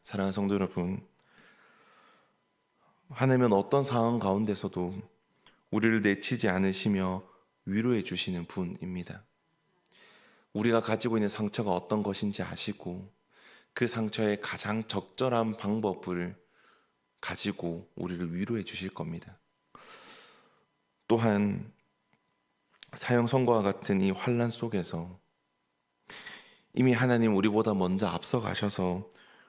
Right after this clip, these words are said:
우리의 모든 것들을 선하게 인도하실 준비를 이미 마치신 하나님입니다. 그 하나님만을 의지하는 우리가 되기를 간절히 소망합니다.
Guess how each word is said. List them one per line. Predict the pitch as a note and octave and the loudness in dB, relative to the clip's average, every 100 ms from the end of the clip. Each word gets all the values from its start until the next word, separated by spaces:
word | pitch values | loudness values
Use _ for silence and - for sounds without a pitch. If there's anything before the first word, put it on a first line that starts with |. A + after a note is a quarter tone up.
| _ - | _ -6
우리의 | G2+ G#2+ G#2 | 0 2 4
모든 | F#2+ G#2 A#2+ A2 | 2 2 0 0
것들을 | G2 - G2 F#2+ F#2+ F#2+ - _ _ _ | -2 -2 -2 0 0 -2 -6 _ _ _
선하게 | - - G#2 G#2+ G#2 | -12 -4 0 0 0
인도하실 | - A#2+ A#2+ A2+ G2+ F#2+ - F#2+ F#2+ F#2+ - _ - | -2 0 2 2 0 -2 -2 0 0 -2 -8 _ -10
준비를 | - G#2 G#2+ G2+ F#2+ F#2 | -2 0 2 2 2 0
이미 | - B2+ G2 | -2 0 0
마치신 | F2 A#2 - - - F2 E2 | -2 -6 -6 -6 -4 -4 -6
하나님입니다. | - G#2+ F#2+ F2 E2+ E2+ F2 - - _ _ _ _ - _ - | -8 -6 -4 -4 -4 -6 -8 -14 -18 _ _ _ _ -20 _ -6
그 | A2 | -4
하나님만을 | G#2 A#2+ A2 G#2 G2+ G#2 G#2 - | 0 2 2 4 4 2 0 -2
의지하는 | A2 A2 B2 A2+ F#2+ F#2 F#2 F#2 _ _ - | -2 -2 -2 0 0 0 -2 -6 _ _ -12
우리가 | F2+ F#2+ F2+ | -4 -2 -2
되기를 | F2+ G2 - E2 E2 E2 | -4 -4 -4 -4 -4 -6
간절히 | - F2 E2+ F#2 E2+ | -8 -8 -4 -4 -4
소망합니다. | F#2+ F#2+ F2+ F2+ F2+ F#2 | -6 -6 -6 -8 -12 -14